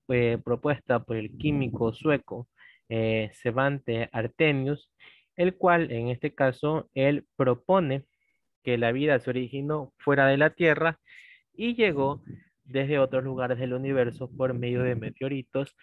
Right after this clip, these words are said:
o cometas que tendrían la capacidad de transportar formas de vidas microscópicas desde el espacio,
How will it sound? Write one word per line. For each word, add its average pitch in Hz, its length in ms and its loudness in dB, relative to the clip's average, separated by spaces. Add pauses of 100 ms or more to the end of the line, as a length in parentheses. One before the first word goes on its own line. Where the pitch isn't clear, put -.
(380)
o 165 160 2
cometas 165 640 2 (220)
que - 120 0
tendrían 131 800 0
la 120 120 -2
capacidad 139 580 -2
de 120 80 -4
transportar 131 760 -2
formas 117 300 0
de 139 120 2
vidas 139 340 2
microscópicas 139 920 -4 (440)
desde 160 540 2
el 143 100 2
espacio, 156 840 -2